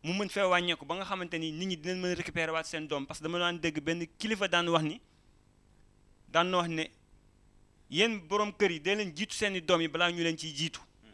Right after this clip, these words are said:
Ndaxte toll nañ ci jamono ji nga xamante ni tey gis nañ ni xale yi peut-être ak lii am moo tax ñoom ñëpp ñu orienté wu,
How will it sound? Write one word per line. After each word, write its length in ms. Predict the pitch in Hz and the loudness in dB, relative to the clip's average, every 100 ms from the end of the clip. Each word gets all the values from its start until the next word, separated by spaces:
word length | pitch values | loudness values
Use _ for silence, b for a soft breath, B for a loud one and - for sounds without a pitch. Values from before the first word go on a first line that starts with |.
| - - - | -20 -20 -16
Ndaxte 220 | - 160 170 | -14 -10 4
toll 200 | 202 202 | 6 6
nañ 120 | 202 | 4
ci 100 | 190 | 4
jamono 260 | 175 185 180 | 4 4 4
ji 100 | 165 | 2
nga 100 | 170 | 2
xamante 260 | 170 160 160 | 2 0 0
ni 100 | 156 | 0
tey 160 | 151 147 | 2 0
gis 140 | 147 208 | -2 -4
nañ 140 | 202 | -2
ni 80 | 185 | 0
xale 200 | - 202 | 4 4
yi 160 | 202 254 b b b b b | 4 0 b b b b b
peut-être 440 | - 208 214 - - - - | 4 8 8 8 -6 -12 -2
ak 140 | 220 240 | 0 4
lii 180 | 233 262 | 4 6
am 220 | 214 262 - - - - - - | 4 0 -14 -20 -20 -20 -20 -20
moo 300 | - 147 185 190 | -6 2 4 4
tax 300 | 190 - - - _ - - - - - | 2 -2 -8 -20 _ -20 -20 -20 -20 -2
ñoom 180 | 175 202 | 2 4
ñëpp 140 | 233 | 4
ñu 60 | 208 190 | 4 4
orienté 360 | 185 175 160 | 6 6 4
wu, 140 | 147 | 2